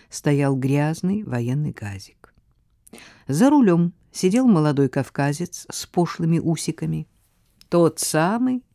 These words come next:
что подглядывал через просвет в заборе. Маша вежливо поздоровалась с ним, усатый важно кивнул в ответ. Вадим и Маша сели в "Тойоту", газик поехал следом.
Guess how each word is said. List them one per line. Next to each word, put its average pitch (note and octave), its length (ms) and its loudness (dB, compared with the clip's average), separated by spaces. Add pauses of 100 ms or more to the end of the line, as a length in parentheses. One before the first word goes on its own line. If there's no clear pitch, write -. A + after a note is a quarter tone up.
(340)
что D3+ 540 2 (720)
подглядывал D#3 1040 2
через C3 420 -4
просвет C3 580 -6
в B2+ 120 -8
заборе. G2 560 -8 (800)
Маша F#3 540 0 (480)
вежливо C#3 500 2
поздоровалась B2 720 -6
с - 140 -12
ним, C3+ 300 -4 (640)
усатый C3+ 480 -4
важно C3+ 720 -4
кивнул C3+ 380 -2
в B2 80 -8
ответ. G2+ 500 -12 (840)
Вадим G#3+ 400 8
и G#3 40 8
Маша E3 300 2
сели C3 300 -2
в - 80 -10
"Тойоту", F3 520 -6 (480)
газик C#3 600 -4
поехал A#2 420 -8
следом. F2+ 480 -16